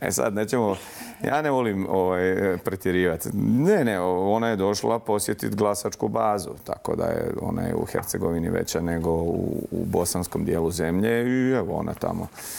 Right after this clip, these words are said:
stalno se smješka i ona sve voli, grli, to su duše, srca i ostalo. Ma neka.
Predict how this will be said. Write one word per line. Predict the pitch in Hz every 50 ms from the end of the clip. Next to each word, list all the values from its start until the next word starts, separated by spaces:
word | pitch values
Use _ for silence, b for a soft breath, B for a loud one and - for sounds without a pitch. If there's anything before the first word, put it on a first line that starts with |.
| B B B B B B B -
stalno | - - - 82 78 80 73 -
se | - - -
smješka | - - 98 98 104 98 90 - - - 80
i | 80
ona | 78 78 - -
sve | - - - - 76 80
voli, | 82 92 107 110 104 101 98 92 87 80 73 - 71 80
grli, | 92 92 92 87 92 95 90 90 92 90 85 85 80 80 80 - - -
to | - - - -
su | - - - 110
duše, | 98 85 87 101 107 104 - - -
srca | - - - 98 95 98 - - - - - 82
i | - 95
ostalo. | 95 101 - - - - 104 101 101 98 - - - -
Ma | - - 202
neka. | 214 220 220 196 - - -